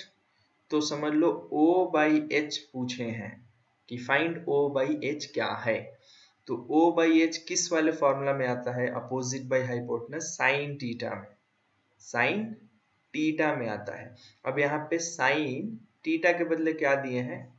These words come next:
thirty degree, तो हमें thirty degree का value लिखना है। देखो कितने घुमा फिरा के पूछे हैं, very easy question, but ये वही बच्चे कर सकते हैं जिनका basic strong हो।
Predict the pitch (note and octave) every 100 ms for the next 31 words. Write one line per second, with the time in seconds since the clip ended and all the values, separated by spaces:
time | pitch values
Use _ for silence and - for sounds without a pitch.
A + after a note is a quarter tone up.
0 | - B2 A2+ A#2+ G#2+ G#2 E2+ - - _
1 | _ _ C3 C3 C#3 C#3+ - - C#3+ D3+
2 | E3+ D3+ C3 B2 E3+ B3 F#3+ C#3+ C#3+ B2+
3 | B2 A#2+ - - _ D3+ D#3 D3+ B2+ -
4 | C#3 D3 E3 C#3+ A2 A#2+ C#3 D3+ D3 C#3+
5 | C3 B2+ C3+ B2+ A#2 - A2 A#2+ D3 D3+
6 | C#3 D3+ D#3 - C3 - - F3+ G3+ -
7 | - _ _ D3 F#3+ - - - - C3
8 | C3+ C3 B2 - _ _ _ _ B2+ C#3+
9 | D#3+ D#3 D#3+ D3+ C#3 C#3 C#3 C#3 C3 B2
10 | B2+ B2+ - C#3 B2 A2 A#2+ B2 B2 C#3+
11 | - - C3 A2 G#2+ G#2 F#2+ -